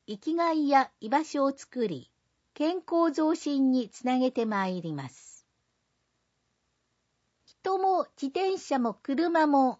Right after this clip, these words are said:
安心して通行できる生活道路の交通環境整備。歩行者はもちろん、自転車や車に乗る人たちが互いを尊重し、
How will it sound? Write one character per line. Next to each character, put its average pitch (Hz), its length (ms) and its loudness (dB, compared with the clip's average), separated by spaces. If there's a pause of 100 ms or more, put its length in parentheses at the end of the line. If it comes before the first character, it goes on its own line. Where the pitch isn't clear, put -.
(160)
安 320 300 0
心 339 320 -6
し - 60 -18
て 320 160 -2
通 330 320 -2
行 311 280 0
で 285 140 -2
き 277 160 -4
る 190 240 -2
生 330 320 -2
活 330 320 -2
道 311 240 0
路 240 180 2
の 156 300 -6
交 339 260 0
通 339 300 -4
環 320 300 0
境 302 320 0
整 233 400 0
備。 131 220 -14 (1900)
歩 302 140 -4
行 415 260 2
者 330 160 -2
は 254 160 2
も 214 100 -6
ち 240 220 -6
ろ 202 160 -2
ん、 175 100 -12 (420)
自 269 120 -6
転 370 240 -2
車 294 180 -6
や 196 240 -4
車 320 400 -2
に 320 160 2
乗 302 100 4
る 302 120 2
人 294 240 -8
た 254 100 -4
ち - 160 -10
が 160 240 -8 (140)
互 311 380 0
い 320 40 0
を 320 60 0
尊 285 300 -2
重 247 260 0
し、 220 340 -8